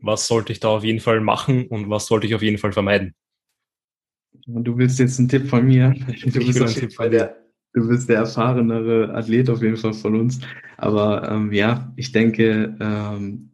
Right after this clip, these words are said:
Speaker 2: in der Endphase ist es ja so, dass erstmal der Großteil der, der, der Prep ist erledigt. Also du brauchst dich wahrscheinlich nicht mehr stressen. Und ich würd sagen, du genießt ja wahrscheinlich dann auch den Rest der Reise und, ähm,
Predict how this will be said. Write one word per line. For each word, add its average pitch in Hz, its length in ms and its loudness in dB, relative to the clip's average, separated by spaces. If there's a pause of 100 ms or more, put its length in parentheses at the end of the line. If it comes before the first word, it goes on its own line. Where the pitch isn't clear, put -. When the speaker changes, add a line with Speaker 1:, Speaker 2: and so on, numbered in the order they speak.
(1040)
Speaker 2:
in 113 140 4
der 107 140 2
Endphase 117 580 4
ist 117 100 2
es 120 140 -6
ja 110 140 2
so, 113 160 2
dass 110 180 0
erstmal 110 320 0
der 101 120 2
Großteil 104 580 0
der, 98 400 0
der, 98 460 -6
der - 180 -8
Prep - 300 -2
ist 98 120 -2
erledigt. 98 480 0
Also 98 160 -6
du 98 340 -6 (360)
brauchst 101 260 -2
dich - 180 -4
wahrscheinlich 104 460 0
nicht 107 180 0
mehr 104 140 0
stressen. 107 800 -2 (300)
Und 101 280 -4
ich - 160 -12
würd 101 140 0
sagen, 107 260 2
du 107 80 0
genießt 107 380 2
ja 107 100 2
wahrscheinlich 107 440 0
dann 104 180 0
auch 104 160 -2
den 107 140 -4
Rest 107 260 -4
der 104 100 -2
Reise 107 380 0
und, 101 420 -6
ähm, 101 440 -8